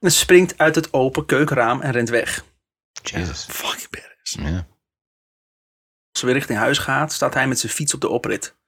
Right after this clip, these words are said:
Speaker 2: Hmm.
Speaker 1: Hij moet weer terug naar zijn werk. Hij zegt nog wel even tegen haar, "Je houdt je mond, hè?"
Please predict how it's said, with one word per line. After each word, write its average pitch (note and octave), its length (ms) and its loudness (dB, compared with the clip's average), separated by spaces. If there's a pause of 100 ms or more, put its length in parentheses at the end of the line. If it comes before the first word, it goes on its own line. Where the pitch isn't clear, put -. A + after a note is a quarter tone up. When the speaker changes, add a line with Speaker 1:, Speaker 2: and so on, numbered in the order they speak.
Speaker 2:
Hmm. - 120 -10 (520)
Speaker 1:
Hij A2+ 100 -4
moet B2+ 140 0
weer A#2+ 80 -6
terug B2 160 -2
naar A2 80 -2
zijn A2 140 -6
werk. A2+ 300 -4 (1040)
Hij C3 100 -2
zegt E3+ 160 4
nog E3+ 100 4
wel F3 160 6
even F3 120 0
tegen E3 220 2
haar, D#3+ 260 2
"Je C#3 60 2
houdt D#3 180 6
je E3+ 60 4
mond, F3 180 10
hè?" C#3+ 120 4